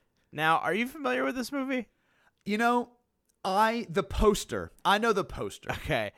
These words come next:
Speaker 1: I am actually familiar with this movie because I watched this, A, when I was way too young and definitely shouldn't have watched this. I was probably,
Speaker 2: <laughs>
Speaker 1: like, thirteen or fourteen. Um, this movie is about a,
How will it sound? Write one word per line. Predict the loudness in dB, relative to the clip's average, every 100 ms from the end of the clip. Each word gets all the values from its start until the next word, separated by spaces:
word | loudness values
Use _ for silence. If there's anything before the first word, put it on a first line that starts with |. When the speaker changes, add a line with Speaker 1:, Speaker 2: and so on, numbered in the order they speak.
| -20 -20 _
Speaker 1:
I | 2 2
am | 0
actually | -4 -6 -6 -8
familiar | -8 -10 -8 -6
with | -8 -8
this | -10 -10
movie | -12 -10 -10
because | -10 -12 -8 -8 -8 -10 -16 _ -10
I | -2 0 -2 -6
watched | -10 -4 -2 -2 -6
this, | -6 -4 -6 -8
A, | -6 -4 -4
when | -6
I | -6
was | -8
way | -10 -8 -4 -4
too | -4 -6
young | -6 -6 -8 -14 -12
and | -10 -6
definitely | -6 -6 -8 -8
shouldn't | -6 -6
have | -4
watched | -6 -8
this. | -10
I | -6
was | -2 0
probably, | 0 2 2
Speaker 2:
<laughs> |
Speaker 1:
like, | 2 0 -8 -20 _ _
thirteen | 0 0 0 -2
or | -2
fourteen. | -2 -4 -4 -10 -10 -14 -20 -20 _ _ -8
Um, | -2 2 2 2 0 -4 -14 _ _ _ _ _ _ _ _ _ _ _ _ -8
this | 4 6 6 0
movie | 0 2 2 2 2
is | 0 0 -2
about | -4 -4 0 4 6 6 2
a, | -8